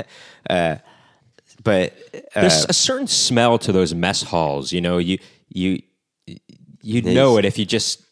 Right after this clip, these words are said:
Speaker 2: sometimes you walk into, like, a cafeteria and you're like, "Oh, this reminds me of
Speaker 1: This
Speaker 2: camp."
Speaker 1: reminds me of camp or,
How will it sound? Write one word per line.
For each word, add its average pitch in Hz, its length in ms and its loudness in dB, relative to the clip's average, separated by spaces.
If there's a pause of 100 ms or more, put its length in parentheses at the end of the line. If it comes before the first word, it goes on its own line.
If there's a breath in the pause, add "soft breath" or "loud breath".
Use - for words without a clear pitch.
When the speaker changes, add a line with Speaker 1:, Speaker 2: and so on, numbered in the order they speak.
(380)
Speaker 2:
sometimes 131 440 -4
you 113 80 2
walk 98 340 0
into, 90 260 -2
like, 78 280 -6
a - 40 -10
cafeteria 80 680 -6
and 76 80 -10
you're 76 100 -10
like, 76 240 -8 (100)
"Oh, 90 140 -2
this 80 200 -6
reminds 80 420 -6
me 85 100 -6
of 71 160 -8
Speaker 1:
This - 160 -8
Speaker 2:
camp." 87 140 0
Speaker 1:
reminds 107 260 0
me 107 140 0
of 95 240 -6
camp 113 420 -2
or, 85 440 -2